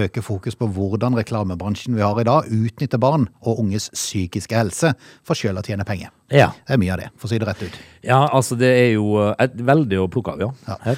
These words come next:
Speaker 1: Og hvert år så deler de da ut Gull-Barbien til en reklame- eller medieaktør som får ungdom til å føle seg dårlig. Eh, og hvem som vinner prisen, det blir bestemt gjennom avstemning fra landets barn og unge.
Speaker 2: Hva, hvem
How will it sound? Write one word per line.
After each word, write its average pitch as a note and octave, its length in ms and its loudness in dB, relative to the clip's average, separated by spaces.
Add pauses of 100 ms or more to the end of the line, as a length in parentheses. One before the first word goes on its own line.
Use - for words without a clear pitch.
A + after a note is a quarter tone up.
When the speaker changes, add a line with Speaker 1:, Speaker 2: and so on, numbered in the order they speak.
(120)
Speaker 1:
Og C3+ 80 4
hvert F3 180 2
år F#3+ 160 6
så G3+ 100 2
deler E3 180 2
de E3+ 100 2
da D#3 100 6
ut D3 240 4
Gull-Barbien B2+ 840 4
til D3+ 80 4
en D3 100 2
reklame- B2+ 720 0
eller C3 120 2
medieaktør A#2+ 680 2
som D3 160 -4
får A#2+ 240 -2
ungdom G#2 200 -2
til A2 120 -4
å - 20 -8
føle G2 220 -6
seg G2+ 260 -6
dårlig. G2 540 -2 (760)
Eh, A#2 160 4
og B2 80 0
hvem A#2 220 2
som C#3+ 200 2
vinner A#2 420 4
prisen, F#3 600 4
det A#2+ 160 4
blir F#3 140 4
bestemt E3+ 340 2
gjennom E3+ 260 2
avstemning B2 720 0
fra - 140 -2
landets A2 300 0
barn F#2+ 340 -4
og G2+ 180 -8
unge. F#2+ 420 -2 (880)
Speaker 2:
Hva, C3+ 640 6
hvem A#2+ 460 6